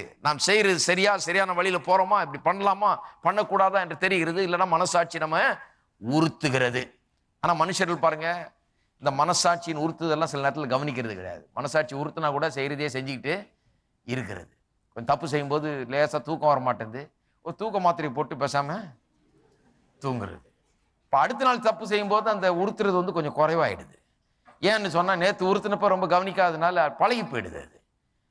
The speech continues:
காப்பியை நல்லா சூடா குடிச்சு பாருங்க, வர வர இன்னும் சூடா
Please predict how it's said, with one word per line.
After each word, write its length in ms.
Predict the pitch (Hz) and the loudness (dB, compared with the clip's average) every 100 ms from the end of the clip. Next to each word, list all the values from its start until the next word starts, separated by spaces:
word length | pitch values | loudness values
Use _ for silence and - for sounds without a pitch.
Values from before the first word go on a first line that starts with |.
| _ - | _ -2
காப்பியை 280 | 175 233 233 | 0 0 0
நல்லா 200 | 202 202 - | 0 0 -2
சூடா 240 | 208 220 | 0 2
குடிச்சு 260 | 190 180 180 | 0 -4 -2
பாருங்க, 420 | 180 175 185 226 _ _ _ _ _ | 0 0 -6 -14 _ _ _ _ _
வர 200 | - 165 | 0 2
வர 140 | 208 220 | 4 2
இன்னும் 200 | 190 185 | 0 0
சூடா 320 | 175 190 214 | 2 4 2